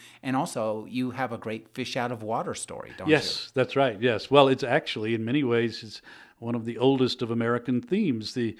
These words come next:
Speaker 2: it's straight out of Henry James. Only earlier,
Speaker 1: <laughs>
Speaker 2: you know, the American goes to Europe. The naive American, uh, goes to sophisticated Europe. And
Speaker 1: Was he
Speaker 2: see
Speaker 1: naive?
Speaker 2: Uh,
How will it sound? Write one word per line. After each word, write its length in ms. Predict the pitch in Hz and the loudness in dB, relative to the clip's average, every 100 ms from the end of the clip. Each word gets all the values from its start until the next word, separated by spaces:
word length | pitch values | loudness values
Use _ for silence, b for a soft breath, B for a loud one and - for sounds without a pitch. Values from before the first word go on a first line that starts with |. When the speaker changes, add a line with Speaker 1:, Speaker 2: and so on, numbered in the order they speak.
| B B B | B B B
Speaker 2:
it's 200 | 123 - | -12 -10
straight 320 | - - 107 | -12 -6 -4
out 140 | 104 104 | -4 -6
of 80 | 101 | -6
Henry 260 | 113 120 | -4 -2
James. 400 | 120 160 233 123 | 2 2 2 -2
Only 240 | 107 117 143 | -4 -2 0
earlier, 340 | 226 226 127 117 117 | 0 2 2 4 2
Speaker 1:
<laughs> 40 | |
Speaker 2:
you 80 | 123 | 0
know, 160 | 117 123 | 0 0
the 140 | 127 | 2
American 480 | 123 120 127 139 135 | 4 4 4 4 2
goes 260 | 123 123 117 | 4 2 0
to 100 | 139 | 2
Europe. 320 | 180 226 117 | 6 6 4
The 100 | 113 | -2
naive 540 | 110 107 113 123 123 | -2 -2 0 0 -2
American, 640 | 117 113 151 127 - 170 180 | -2 -2 0 0 -4 -4 -2
uh, 180 | 131 120 | -2 -2
goes 320 | 117 117 117 | -2 -2 -2
to 100 | 123 | -4
sophisticated 760 | - 120 127 - 110 117 110 104 | -4 -4 -8 -8 -8 -8 -8 2
Europe. 320 | 143 160 156 | 4 4 0
And 140 | 113 101 B B | -8 -10 B B
Speaker 1:
Was 160 | 113 117 | -4 -2
he 60 | 151 | 0
Speaker 2:
see 100 | 131 | 0
Speaker 1:
naive? 420 | 117 113 196 - B B B B B _ | 0 0 -4 -10 B B B B B _
Speaker 2:
Uh, 280 | 170 156 160 | 4 6 6